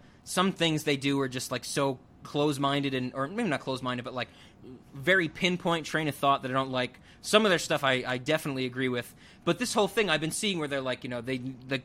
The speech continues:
this demand for timelessness in jokes, where it's like, that's their big issue with comedies of today. And it's like, sure, you can have an issue with it, but it's not comedies of today. Like, this, this is, like, the capstone comedy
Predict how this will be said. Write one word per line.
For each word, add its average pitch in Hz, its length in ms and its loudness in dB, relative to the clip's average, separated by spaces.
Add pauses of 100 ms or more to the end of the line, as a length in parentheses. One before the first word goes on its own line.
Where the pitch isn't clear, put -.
this 131 140 -6
demand 190 800 4
for 156 100 -2
timelessness 202 880 2
in 135 140 -6
jokes, 165 480 0 (500)
where 165 300 4
it's 156 200 -4
like, 139 200 0 (240)
that's 202 260 2
their 190 160 4
big 175 380 4
issue 180 300 0
with 151 160 -4
comedies 165 500 2
of 151 100 -2
today. 147 600 2 (400)
And 208 100 4
it's 220 140 0
like, 214 240 2 (200)
sure, 311 380 6
you 247 140 2
can 269 100 0
have 220 140 6
an 220 80 0
issue 233 240 -2
with 170 180 0
it, 156 160 0 (840)
but 196 180 8
it's - 120 0
not 254 260 6
comedies 247 500 6
of 180 100 0
today. 156 600 6
Like, 147 160 0
this, - 220 0
this 233 280 2
is, 226 140 0
like, 208 180 4
the 180 100 -2
capstone 202 760 0
comedy 165 640 -2